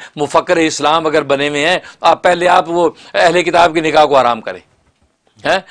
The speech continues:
घर की नौकरानी से निकाह को हराम करें, ड्राइवर से निकाह को हराम करें। जब उसको हराम नहीं करते और उसूली नज़र में कह देते कि वो निकाह जायज़ है, उसूल, उसूल शरीयत के मुताबिक है, तो फिर यहाँ पर उसूल शरीयत कहाँ चला जाता है?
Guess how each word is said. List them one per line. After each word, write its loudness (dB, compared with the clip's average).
घर 0
की -2
नौकरानी 0
से 2
निकाह 2
को 0
हराम 2
करें, -6
ड्राइवर 4
से 0
निकाह 2
को 2
हराम 4
करें। -2
जब -2
उसको 0
हराम 4
नहीं -6
करते -2
और 0
उसूली 0
नज़र 2
में 0
कह 2
देते -2
कि -2
वो 2
निकाह 2
जायज़ 2
है, 0
उसूल, -2
उसूल 0
शरीयत -4
के -4
मुताबिक -2
है, 0
तो -6
फिर -2
यहाँ 0
पर -2
उसूल -2
शरीयत -2
कहाँ 0
चला -2
जाता -4
है? -20